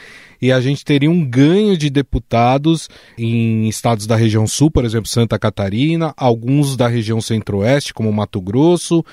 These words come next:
e também da região norte, como Pará, que se mostraram estados mais conservadores. Como é que essa mudança,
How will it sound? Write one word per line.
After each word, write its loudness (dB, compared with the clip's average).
e 0
também 2
da 2
região 2
norte, -2
como 0
Pará, 0
que 0
se -6
mostraram 0
estados 0
mais 0
conservadores. -2
Como 2
é 0
que -6
essa -4
mudança, 0